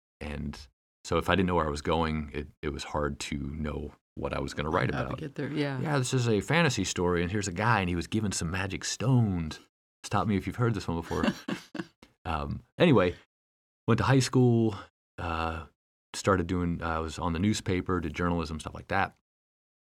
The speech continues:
Speaker 1: And I was like, "Well, I still wanna write fiction." I didn't know how I would even go about doing that
Speaker 2: Mm-hmm.
Speaker 1: then, you know, it was like, "Uh."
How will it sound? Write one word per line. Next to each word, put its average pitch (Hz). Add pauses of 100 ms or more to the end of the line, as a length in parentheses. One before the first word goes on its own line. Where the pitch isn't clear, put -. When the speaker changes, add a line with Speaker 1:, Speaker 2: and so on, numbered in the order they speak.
(400)
Speaker 1:
And 78
I 73
was 76
like, 76
"Well, 92
I 95
still -
wanna 156
write 90
fiction." 76
I 95
didn't 107
know 87
how 78
I 76
would 76
even 73
go 71
about 69
doing 76
that 71
Speaker 2:
Mm-hmm. 71
Speaker 1:
then, 76
you 73
know, 73
it 69
was 67
like, 71
"Uh." 101